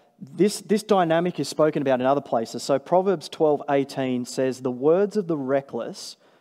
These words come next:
pierce like swords, but the tongue of the wise brings healing."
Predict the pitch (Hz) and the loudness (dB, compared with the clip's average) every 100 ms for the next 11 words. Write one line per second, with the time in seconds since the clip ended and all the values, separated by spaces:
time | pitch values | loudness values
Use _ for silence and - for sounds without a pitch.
0 | _ - 175 165 - 147 135 - - 143 | _ -6 -2 -2 0 0 0 -4 -6 -2
1 | 123 117 123 - - _ _ _ _ _ | -2 -4 -10 -16 -20 _ _ _ _ _
2 | - 147 143 - 165 185 180 156 127 127 | -6 -2 -2 -4 -2 0 2 0 0 2
3 | 131 131 123 131 127 120 - - 143 143 | 2 2 -2 -6 -6 -6 -10 -10 -2 -2
4 | 120 | -2